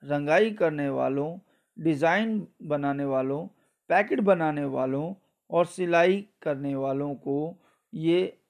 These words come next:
जीविका प्रदान करता है। और हम देखते हैं, इसी उद्योग से संबंधित और भी जो काम करते हैं, उनको ये रोजगार देता है। इस उद्योग के कारण रसायन, रंजक, मिल, स्टोर और पैकेजिंग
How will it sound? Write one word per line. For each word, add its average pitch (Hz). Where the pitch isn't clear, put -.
जीविका 165
प्रदान 135
करता 123
है। 139
और 143
हम 147
देखते 156
हैं, 175
इसी 156
उद्योग 147
से 147
संबंधित 139
और 170
भी 170
जो 160
काम 143
करते 135
हैं, 151
उनको 143
ये 175
रोजगार 135
देता 131
है। 120
इस 247
उद्योग 202
के 196
कारण 156
रसायन, 165
रंजक, 147
मिल, 160
स्टोर 175
और 160
पैकेजिंग 170